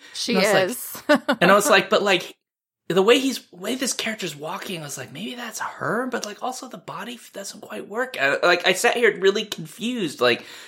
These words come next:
Speaker 2: who is
Speaker 1: Gotcha.
Speaker 2: in this mask? Now I know it's Pedro Pascal, but it was really interesting, I think, to come from that perspective of not h-, having that knowledge really ready in my brain of,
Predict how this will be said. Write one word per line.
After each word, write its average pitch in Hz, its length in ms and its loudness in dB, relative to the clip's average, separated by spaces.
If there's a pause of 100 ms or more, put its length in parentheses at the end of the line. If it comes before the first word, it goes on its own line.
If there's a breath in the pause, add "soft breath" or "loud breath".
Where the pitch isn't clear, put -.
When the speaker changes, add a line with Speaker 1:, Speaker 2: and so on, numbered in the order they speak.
Speaker 2:
who 180 160 4 (200)
is 180 200 2
Speaker 1:
Gotcha. 143 220 0
Speaker 2:
in 175 180 2
this 151 220 2
mask? 185 400 2
Now 240 260 6
I 214 100 6
know 180 160 4
it's 147 140 2
Pedro 127 280 0
Pascal, 113 480 4
but 110 180 2 (520 loud breath)
it 180 100 8
was 180 160 6
really 214 220 4
interesting, 202 480 2
I 147 80 2
think, 143 240 -2
to 131 80 -2
come 139 240 0
from 139 160 -2
that - 160 2
perspective 127 460 0
of 107 160 0
not 120 420 2
h-, - 80 -10 (240 loud breath)
having 156 320 4
that 123 160 0
knowledge 123 400 4
really 117 240 4
ready 113 300 4
in 117 80 4
my 110 200 0
brain 135 440 0
of, - 260 -6